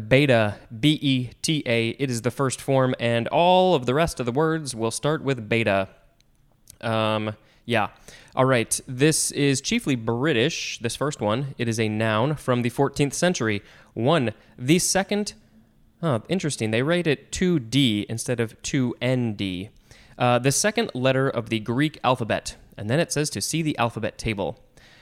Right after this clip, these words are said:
Number two, synonym is beta particle. Number three,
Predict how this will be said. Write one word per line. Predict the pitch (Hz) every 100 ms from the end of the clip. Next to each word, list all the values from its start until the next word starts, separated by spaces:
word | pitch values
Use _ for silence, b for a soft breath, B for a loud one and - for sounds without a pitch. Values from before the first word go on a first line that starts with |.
| b b
Number | 123 127 143 165 165
two, | 190 208 117 -
synonym | - 170 165 143 127 113
is | 117 110
beta | - 107 135 143 139 131 -
particle. | - 160 - 110 95 98 - _ b b b
Number | 120 127 135
three, | 156 170 117